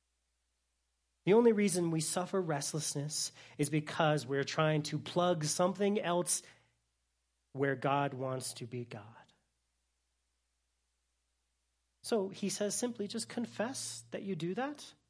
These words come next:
and believe that he instead is sufficient. Say, "God, I'm sorry for trying to fill up my soul, my spirit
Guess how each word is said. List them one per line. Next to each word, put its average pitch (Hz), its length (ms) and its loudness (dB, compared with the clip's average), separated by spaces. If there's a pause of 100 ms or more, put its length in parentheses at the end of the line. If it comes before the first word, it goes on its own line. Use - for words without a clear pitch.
(540)
and 156 140 0
believe 156 520 -2
that 151 160 -2
he 143 600 -4 (120)
instead 131 720 -4
is 123 100 -10
sufficient. - 760 -14 (320)
Say, 156 180 -2
"God, 175 300 0
I'm 160 140 -2
sorry 127 640 -6 (640)
for 175 80 6
trying 202 360 8
to 196 60 6
fill 202 480 6
up 190 160 2
my 160 200 4
soul, 185 680 0
my 147 180 2
spirit 156 800 0